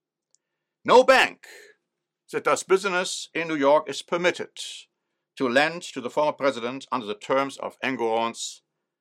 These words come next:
ruling. By imposing an astronomical award,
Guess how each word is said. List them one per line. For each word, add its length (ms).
ruling. 480
By 140
imposing 880
an 140
astronomical 760
award, 540